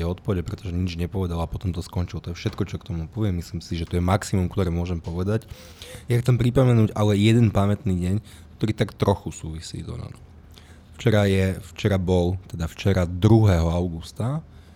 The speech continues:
je pamätný deň rómskeho holokaustu. Ja už sa trochu verklikujem a tak tajne dúfam, že dvaja ľudia, ktorých spomeniem, si spomenú na to, kto sú. Tak prvým je Peter Polák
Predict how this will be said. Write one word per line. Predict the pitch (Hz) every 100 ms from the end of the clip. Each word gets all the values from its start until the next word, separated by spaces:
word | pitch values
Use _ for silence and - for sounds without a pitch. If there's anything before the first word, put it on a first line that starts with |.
| - - -
je | -
pamätný | 107 104 101 - 92
deň | 90 92 90 87 98 104
rómskeho | 95 90 - 87
holokaustu. | 85 85 82 - 82 - - 113 - -
Ja | - 95 95 117
už | 110
sa | -
trochu | - 104 98
verklikujem | 117 - - 82 - 82 92 120 131 147 - - - - -
a | - 92 80 90 -
tak | - - -
tajne | 113 143 127
dúfam, | 90 101 - 120 101
že | 90
dvaja | 90 90 104
ľudia, | 90 92 92
ktorých | 92 90 87 -
spomeniem, | - 95 110 107 98 95
si | - 85 - - - - - - - -
spomenú | - - 90 90 85 85 85 85 82 - 85
na | 82
to, | - 87 - -
kto | - 80
sú. | - - 90 85 - - - - -
Tak | -
prvým | - 143 156 110
je | 82
Peter | 95 95
Polák | 98 82 80 95 -